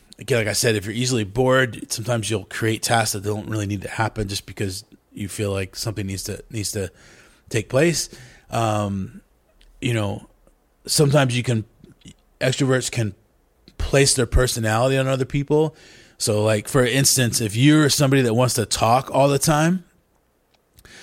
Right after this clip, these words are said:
and you get energy from that, which expert, e-, extroverts do, if you, if you're working with a more introverted person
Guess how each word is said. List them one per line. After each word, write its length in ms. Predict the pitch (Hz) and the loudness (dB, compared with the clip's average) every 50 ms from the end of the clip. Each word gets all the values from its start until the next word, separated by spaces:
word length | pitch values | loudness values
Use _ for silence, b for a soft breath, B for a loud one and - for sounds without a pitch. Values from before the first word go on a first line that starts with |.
| B B B B B B | B B B B B B
and 720 | - 120 113 110 110 110 110 110 110 107 101 98 101 104 - | -4 -2 -2 0 0 0 -2 -2 -2 -4 -4 -4 -6 -6 -8
you 140 | - 113 104 | -8 -6 -4
get 140 | 107 123 - | -4 -2 -2
energy 400 | 120 120 120 127 123 123 143 143 | 0 0 0 0 0 0 0 0
from 240 | 139 - 151 151 151 | 0 0 0 2 2
that, 340 | 151 151 156 160 - - - | 2 2 2 0 -2 -4 -6
which 220 | 107 107 - - | -8 -6 -6 -4
expert, 420 | - 113 113 - - 123 110 104 - _ _ - | -4 -4 -4 -4 -4 -4 -4 -4 -6 _ _ -6
e-, 120 | 113 113 - - | -4 -4 -4 -4
extroverts 520 | 113 117 113 - - 123 110 110 104 - - | -4 -4 -4 -4 -2 0 0 0 0 -2 0
do, 340 | - 123 135 180 190 175 - B B B B B B B B B - | 2 2 4 4 2 0 -4 B B B B B B B B B -4
if 160 | 127 117 101 | -4 -2 0
you, 460 | 117 131 147 160 151 147 139 - - _ _ - | 2 4 6 6 6 6 4 0 -6 _ _ -4
if 100 | 120 113 | 0 2
you're 140 | 139 151 135 | 4 4 4
working 400 | 113 120 139 151 147 - 143 127 | 4 2 2 2 2 2 0 0
with 160 | 127 117 - | 0 0 0
a 40 | 127 | 0
more 220 | 117 120 123 123 117 | 0 0 0 0 0
introverted 520 | 120 113 - 131 113 117 110 104 92 - | -2 -2 -2 0 0 0 0 -2 0 2
person 640 | - 143 135 123 - - 110 101 98 95 95 110 | 2 2 4 2 0 -2 -4 -4 -6 -6 -8 -10